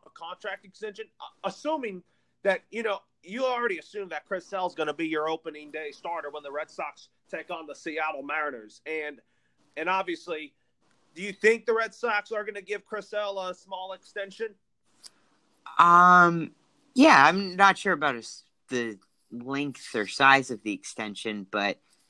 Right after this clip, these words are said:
Speaker 2: he's certainly proven to be one of the best pitchers in baseball over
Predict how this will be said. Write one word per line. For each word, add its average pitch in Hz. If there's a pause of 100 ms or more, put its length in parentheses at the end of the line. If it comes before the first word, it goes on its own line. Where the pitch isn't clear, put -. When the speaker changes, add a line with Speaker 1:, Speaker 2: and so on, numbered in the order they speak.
(220)
Speaker 2:
he's 131
certainly 135
proven 120
to -
be 113
one 107
of 104
the 98
best 107
pitchers 101
in 98
baseball 113
over 98